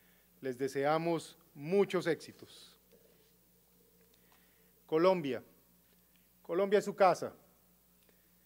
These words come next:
Colombia es una nación de puertas abiertas. Colombia da la bienvenida a los ciudadanos del mundo. Cualquier ciudadano del mundo no solo es libre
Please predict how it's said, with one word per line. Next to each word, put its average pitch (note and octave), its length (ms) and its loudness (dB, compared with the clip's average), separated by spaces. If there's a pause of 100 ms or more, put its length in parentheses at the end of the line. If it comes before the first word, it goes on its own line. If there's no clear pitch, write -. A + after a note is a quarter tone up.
(240)
Colombia E3+ 800 2 (420)
es D#3+ 160 -8
una F#3 200 -2
nación D#3+ 280 -4
de D#3+ 120 -2
puertas E3 340 -2
abiertas. - 800 -6 (800)
Colombia E3 760 4 (600)
da F3 180 4
la F3+ 80 4
bienvenida D#3+ 720 -2 (720)
a D#3 160 0
los D3 160 -6
ciudadanos D#3+ 500 2
del C#3+ 140 -4
mundo. C#3+ 360 -8 (840)
Cualquier F3+ 580 2
ciudadano F3 520 0
del E3 120 -2
mundo F#3+ 400 -6 (1300)
no F3 140 -4
solo F#3 200 2
es E3 80 2
libre F3 420 0